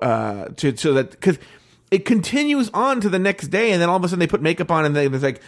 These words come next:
you know, "Come to the floor, the floor show's about to begin." By the way, which is so funny, for the first time this season,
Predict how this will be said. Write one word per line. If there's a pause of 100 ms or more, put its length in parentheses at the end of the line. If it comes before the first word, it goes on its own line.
you
know,
"Come
to
the
floor,
the
floor
show's
about
to
begin." (200)
By
the
way, (340)
which
is
so
funny,
for
the
first
time
this
season,